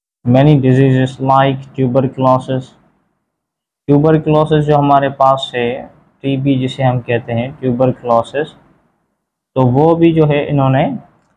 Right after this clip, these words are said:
अ, identify की थी बू अली सीना ने। अच्छा, बू अली सीना के हमारे पास, अ, काफ़ी books आते हैं, तो उनमें दो book आते हैं,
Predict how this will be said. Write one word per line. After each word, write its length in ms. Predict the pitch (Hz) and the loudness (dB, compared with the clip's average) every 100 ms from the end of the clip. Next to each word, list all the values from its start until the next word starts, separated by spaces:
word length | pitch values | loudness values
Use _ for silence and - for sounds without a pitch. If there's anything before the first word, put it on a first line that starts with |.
| - | -2
अ, 80 | 123 127 127 127 - _ - | 2 4 4 2 -2 _ -4
identify 680 | 131 127 147 143 - 143 143 | -2 0 0 0 0 0 2
की 220 | 139 123 | 0 -6
थी 400 | 110 160 269 269 _ - | -6 -6 -6 -8 _ -8
बू 160 | 131 147 | 0 2
अली 240 | 135 127 | 2 0
सीना 340 | 113 117 110 101 | -4 -8 -8 -8
ने। 140 | 98 98 _ _ _ _ _ - | -12 -18 _ _ _ _ _ -10
अच्छा, 240 | 131 131 | -2 0
बू 200 | 127 151 | 4 4
अली 220 | 170 170 | 4 2
सीना 320 | 165 170 165 | 0 0 0
के 100 | 170 | 2
हमारे 360 | 170 160 160 160 | 2 4 4 2
पास, 440 | 160 156 156 156 160 | 2 2 2 0 -2
अ, 440 | 151 151 147 147 | 0 2 2 2
काफ़ी 420 | 143 147 147 156 | 0 -2 -2 -6
books 400 | 131 143 147 - | -4 -4 -4 -4
आते 320 | 143 139 147 | -4 -2 -2
हैं, 280 | 139 135 131 _ _ _ _ _ - | -2 -4 -6 _ _ _ _ _ -2
तो 160 | 135 135 | 2 2
उनमें 440 | - 143 151 135 | 2 0 0 2
दो 180 | 151 165 | 2 2
book 280 | 151 151 147 | 0 0 0
आते 300 | 143 147 143 | 0 -2 -2
हैं, 400 | 147 147 123 | 0 0 -2